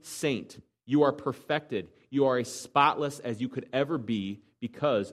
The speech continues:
of Jesus' one and only Son. Or God's one and only Son. Let's not speak heresy here.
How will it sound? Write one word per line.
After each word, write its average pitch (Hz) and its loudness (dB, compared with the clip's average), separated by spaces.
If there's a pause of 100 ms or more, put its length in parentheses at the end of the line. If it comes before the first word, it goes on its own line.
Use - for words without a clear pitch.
of 104 -8
Jesus' 104 -8
one 98 -8
and 95 -8
only 90 -12
Son. 110 -16 (480)
Or 107 -16
God's 131 4
one 104 -6
and 95 -4
only 87 -8
Son. 85 -12
Let's 107 -12
not 120 -6
speak 113 -8
heresy 117 -6
here. 85 -20